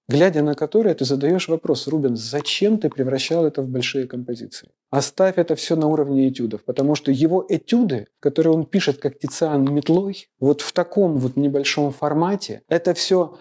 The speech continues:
живое, искрящееся жизнью. Это вот, знаете, это близко к Антуану Вато. Это безумно красиво. И вот то же самое у Хальса.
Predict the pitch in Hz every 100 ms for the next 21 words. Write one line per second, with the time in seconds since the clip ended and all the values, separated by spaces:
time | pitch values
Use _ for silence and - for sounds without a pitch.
0 | _ _ 127 131 190 214 240 165 127 156
1 | - 185 190 185 - 180 175 185 175 156
2 | 214 196 156 147 151 170 185 180 254 240
3 | 175 170 160 185 208 170 165 170 180 185
4 | 180 170 165 165 127 104 - _ - 190
5 | 196 202 214 196 160 131 123 117 - 107
6 | - - - 202 226 - 285 262 247 226
7 | 220 202 196 196 - 131 101 - - 90